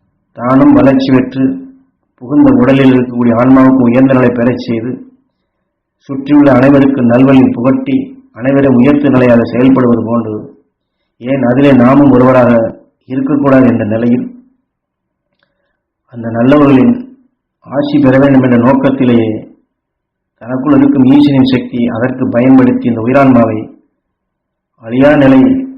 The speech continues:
ஒவ்வொருவரும் பெறச் செய்யுங்கள். பிறந்த பயனை பெற்றே வாழ்ந்திடுங்கள். ஆகையினால், நாம் நல் வினையோ,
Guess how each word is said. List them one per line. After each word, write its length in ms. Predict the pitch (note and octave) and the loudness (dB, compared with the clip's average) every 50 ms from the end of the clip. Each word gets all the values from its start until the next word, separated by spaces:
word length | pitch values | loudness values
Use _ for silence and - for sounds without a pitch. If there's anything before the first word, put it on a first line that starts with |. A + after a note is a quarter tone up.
| - _ _ | -20 _ _
ஒவ்வொருவரும் 540 | - A#2 B2 C3+ C3+ C3 C3+ C#3 C#3 B2+ - | -14 -6 -4 0 2 2 2 4 4 2 2
பெறச் 320 | - A#2+ C3+ C3+ - - | 2 2 0 0 -2 -2
செய்யுங்கள். 400 | - C3 B2+ A#2+ A#2 B2+ B2 B2 - - - - _ _ _ _ _ _ _ - | 0 0 2 2 2 0 0 -2 -6 -10 -16 -20 _ _ _ _ _ _ _ -12
பிறந்த 240 | B2 C3+ C#3 C#3 C3+ | -8 -6 -2 -2 -2
பயனை 380 | A#2+ A#2 B2 B2+ B2+ B2 A#2+ A#2 A2 - - - | -2 0 -2 -2 0 0 0 0 -2 -2 -6 -14
பெற்றே 360 | - A2+ - - - C3 C3+ C3+ | -18 -20 -20 -18 -12 -6 -2 0
வாழ்ந்திடுங்கள். 680 | B2 A#2 B2 C3+ C3+ B2 A#2 A#2+ A#2 A2+ A#2 A#2 - - - - _ _ _ _ _ _ _ _ _ _ _ _ _ _ - | 0 2 2 2 4 2 4 2 0 0 -2 -6 -10 -10 -16 -20 _ _ _ _ _ _ _ _ _ _ _ _ _ _ -18
ஆகையினால், 480 | A2 A#2 A#2+ A#2+ A#2+ A#2+ A#2+ B2 A#2+ B2 - - - _ _ | -12 -6 -4 -2 -2 0 0 0 -2 -2 -6 -14 -20 _ _
நாம் 280 | - A#2 A#2 A#2+ A2+ A2+ - - - _ _ _ _ _ _ _ _ _ _ _ _ _ _ _ _ _ _ _ _ _ _ _ _ _ _ _ _ _ _ _ _ _ | -12 -8 -6 -6 -6 -6 -10 -14 -18 _ _ _ _ _ _ _ _ _ _ _ _ _ _ _ _ _ _ _ _ _ _ _ _ _ _ _ _ _ _ _ _ _
நல் 280 | A2 A#2+ C#3+ D3 D3 - | -10 -4 0 2 2 2
வினையோ, 340 | B2 B2+ C3+ C3 C3 C3 | 2 2 4 4 4 4